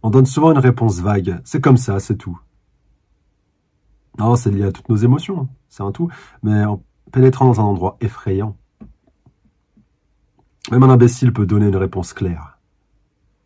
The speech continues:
Il fait noir, il fait froid, c'est trop haut, c'est trop étroit, ça fait mal, c'est sale, et cetera.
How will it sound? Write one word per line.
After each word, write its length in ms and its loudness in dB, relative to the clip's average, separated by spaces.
Il 120 0
fait 180 -2
noir, 340 2
il 80 -2
fait 160 -4
froid, 460 -8
c'est 160 -6
trop 380 -8
haut, 160 -8
c'est 140 -8
trop 200 -8
étroit, 320 -4
ça 160 4
fait 160 2
mal, 320 0
c'est 180 0
sale, 300 -4
et 100 -8
cetera. 460 -10